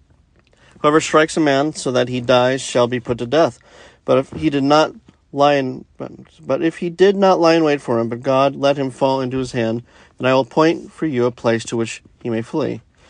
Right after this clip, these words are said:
But if a man willfully attacks another to kill him by cunning, you shall take him from my altar, that he may die.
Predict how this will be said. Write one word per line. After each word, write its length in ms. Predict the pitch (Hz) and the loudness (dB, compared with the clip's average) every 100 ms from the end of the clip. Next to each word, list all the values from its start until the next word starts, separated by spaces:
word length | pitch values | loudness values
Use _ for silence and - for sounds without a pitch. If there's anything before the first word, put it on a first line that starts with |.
| - - _ | -20 -20 _
But 100 | 143 | -2
if 120 | 151 | 2
a 40 | 170 | 4
man 260 | 196 190 | 4 6
willfully 360 | 175 180 196 170 | 4 2 2 2
attacks 360 | 143 160 147 | 4 2 2
another 340 | 160 151 135 127 | -2 0 0 -4
to 140 | - | -8
kill 320 | - - 202 | -8 -2 0
him 160 | 170 113 | 2 0
by 120 | 110 | -2
cunning, 480 | 117 214 175 113 120 - _ _ | -2 0 0 0 -6 -12 _ _
you 80 | 135 | -12
shall 180 | 135 139 | -4 -4
take 280 | - 170 165 | 0 -2 0
him 140 | 165 | -2
from 160 | - 160 | -2 0
my 120 | 147 | 2
altar, 380 | 120 113 120 120 | 2 0 -4 -4
that 160 | 113 | -4
he 100 | 127 | -2
may 140 | 120 113 | -2 -2
die. 360 | 120 117 120 | -4 -4 -8